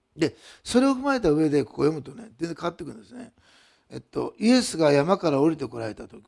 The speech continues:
と、多くの人、これ、山上の水訓が終わってね、ずっとね、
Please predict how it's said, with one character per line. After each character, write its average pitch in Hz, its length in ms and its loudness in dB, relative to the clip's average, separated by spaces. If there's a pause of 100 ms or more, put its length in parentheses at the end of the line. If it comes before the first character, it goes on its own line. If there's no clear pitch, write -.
(160)
と、 131 320 -8 (340)
多 254 240 -2
く 208 140 -12
の 147 80 -8
人、 - 160 -14
こ 147 80 -6
れ、 143 60 -6
山 180 180 -2
上 180 100 -2
の 175 80 -4
水 160 160 -6
訓 165 120 -10
が 151 60 -6
終 151 100 -2
わ 147 40 -20
っ - 20 -20
て 147 100 -14
ね、 170 100 -12
ず 143 140 -20
っ - 20 -20
と 117 80 -20
ね、 139 160 -18